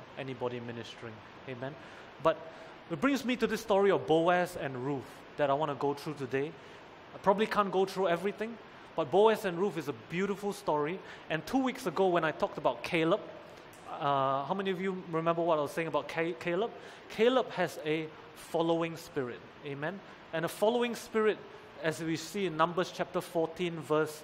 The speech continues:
twenty-four, this is how God describes Caleb. "In my servant Caleb is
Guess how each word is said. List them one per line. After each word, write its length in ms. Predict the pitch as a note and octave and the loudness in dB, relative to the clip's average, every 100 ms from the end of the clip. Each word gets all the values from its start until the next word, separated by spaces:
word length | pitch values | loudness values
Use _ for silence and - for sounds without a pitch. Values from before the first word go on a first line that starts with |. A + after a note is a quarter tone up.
| - - - - - - | -16 -18 -18 -20 -20 -16
twenty-four, 600 | - F3+ E3+ - F#3 C#3 G#2+ - | -2 0 0 -2 0 0 -2 -2
this 140 | G#3+ F3 | -2 -2
is 120 | D#3+ | 2
how 280 | F3 F3 D#3 | 4 4 2
God 260 | E3 F3+ C3+ - | 2 2 2 -4
describes 600 | C#3+ - - E3 C#3 - - | -8 -8 -2 0 0 -2 -4
Caleb. 320 | D3 B2+ A2+ - - - - - | -2 -2 -4 -10 -18 -18 -14 -2
"In 240 | G3 A3 | 0 2
my 220 | F#3+ E3 | 4 4
servant 500 | D3+ - G3 F#3+ G3 | 4 4 6 4 0
Caleb 380 | - F3 F3+ F#3+ - - - | 0 4 4 2 -2 -14 -2
is 200 | F3+ | -2